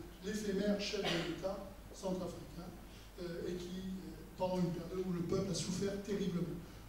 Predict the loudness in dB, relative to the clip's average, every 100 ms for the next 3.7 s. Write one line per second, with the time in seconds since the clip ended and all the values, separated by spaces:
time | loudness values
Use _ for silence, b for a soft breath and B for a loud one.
0 | -2 4 4 6 4 2 2 2 0 0
1 | 2 2 0 0 2 4 4 4 4 2
2 | -2 B B B 2 4 4 2 0 0
3 | -2 -2 -4 -6 -6 -4 -4